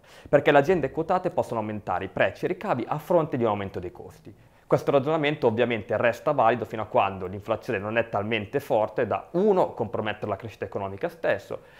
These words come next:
e due, obbligare le banche centrali ad agire, stringendo i cordoni della politica monetaria.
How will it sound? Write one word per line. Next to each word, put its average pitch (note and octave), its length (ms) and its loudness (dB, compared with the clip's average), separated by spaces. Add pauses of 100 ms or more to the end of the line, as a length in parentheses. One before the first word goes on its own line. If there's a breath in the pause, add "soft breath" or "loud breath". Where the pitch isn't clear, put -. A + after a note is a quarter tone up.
e F#3+ 120 6
due, G3 180 6
obbligare A#2 460 4
le A#2+ 120 2
banche C3+ 340 2
centrali C#3 460 2
ad G2 120 0
agire, F2 420 -8 (200 soft breath)
stringendo C#3+ 480 2
i B2 60 0
cordoni D#3 360 4
della A2+ 200 2
politica G#2 380 -4
monetaria. E2+ 560 -16